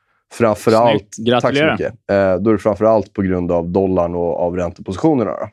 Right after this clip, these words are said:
Speaker 1: som har drivit den, den, eh, värdeökningen.
Speaker 2: Mm. Om, om man ska ta de två så är det ju, så gör de ju precis det som vi pratade om, att, eh, vi borde kunna se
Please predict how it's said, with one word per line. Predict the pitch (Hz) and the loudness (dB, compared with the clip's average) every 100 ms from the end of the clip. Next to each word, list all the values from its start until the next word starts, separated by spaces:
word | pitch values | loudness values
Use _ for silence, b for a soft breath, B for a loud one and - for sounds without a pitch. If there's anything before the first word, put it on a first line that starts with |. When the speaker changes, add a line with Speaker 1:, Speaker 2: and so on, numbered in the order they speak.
| _ | _
Speaker 1:
som | - 107 | -6 -2
har | 90 | 0
drivit | 92 87 87 | 0 -2 0
den, | 113 95 - | 0 0 -4
den, | 98 98 82 71 | -2 -2 -2 -6
eh, | 67 50 50 50 50 - | -6 -6 -8 -8 -10 -8
värdeökningen. | 92 - 69 - 104 _ _ | -8 -6 -10 -14 -16 _ _
Speaker 2:
Mm. | 120 156 165 - _ _ - | 0 0 -2 -10 _ _ 0
Om, | 151 170 185 - _ _ _ _ _ _ _ _ _ _ _ _ | 2 4 2 -4 _ _ _ _ _ _ _ _ _ _ _ _
om | 143 160 | 0 2
man | 160 | 0
ska | 160 | 0
ta | 165 185 | 0 0
de | 165 185 185 | 0 0 -2
två | - 127 123 - | 2 2 2 -2
så | 135 - | -8 0
är | 139 131 | 2 2
det | 147 | 2
ju, | 147 135 117 127 _ | 2 0 -2 -14 _
så | 151 143 | -2 2
gör | 131 156 151 | 4 4 2
de | 120 117 | 2 2
ju | 113 110 107 _ _ _ _ _ _ - - | 2 2 0 _ _ _ _ _ _ -12 -2
precis | 135 131 - 214 - | 0 2 0 0 0
det | - 120 | 0 0
som | - | 2
vi | 117 | -2
pratade | 107 120 101 - 151 | 0 0 0 -2 -2
om, | 113 | 0
att, | 104 - _ | -2 -4 _
eh, | 117 107 104 104 | 0 2 2 0
vi | 104 117 | -2 -2
borde | 123 113 120 | 0 0 -2
kunna | - 139 131 | -2 -4 -2
se | 120 - 110 107 107 | -4 -2 0 2 0